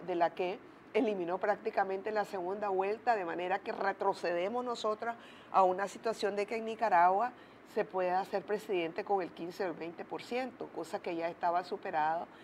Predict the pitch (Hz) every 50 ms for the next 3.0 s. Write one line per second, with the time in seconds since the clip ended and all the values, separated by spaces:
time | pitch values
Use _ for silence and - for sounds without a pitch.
0 | - - - 175 180 180 175 165 160 196 170 - - 165 156 156 165 165 170 165
1 | 170 180 180 175 170 165 - 190 180 - 294 285 269 - - 160 - - - -
2 | - - - - - - - - 220 233 233 - 294 294 285 294 311 320 330 -